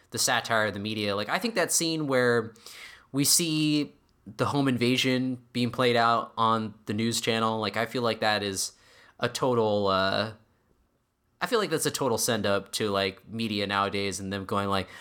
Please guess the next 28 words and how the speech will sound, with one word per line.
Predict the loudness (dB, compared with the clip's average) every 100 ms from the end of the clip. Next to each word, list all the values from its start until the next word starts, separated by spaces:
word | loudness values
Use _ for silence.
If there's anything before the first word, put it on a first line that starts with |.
| -18 -20 -12 -2
"Oh, | 2 2
look | 0 -2
at | 0
this | 2
horrificness." | 4 2 2 0 0 -2 -2
We're | -2
like, | -2 -2 0
"Oh, | 0 0
we | 0
hope | 0 0
the | -2
child | 0 2 2 0
is | -2
okay." | -4 -2 0 0 0
Like, | -4 -4
I | -2
don't, | -2 -2
just, | -2
like, | -2 -2
everything, | -2 -2 -2 -2
like, | -2 -2
the | 0
whole, | 2 4
like, | 2 0
phoniness | -4 0 2 2 0 0
of | 0 0
it | 0
all | 2 0 -2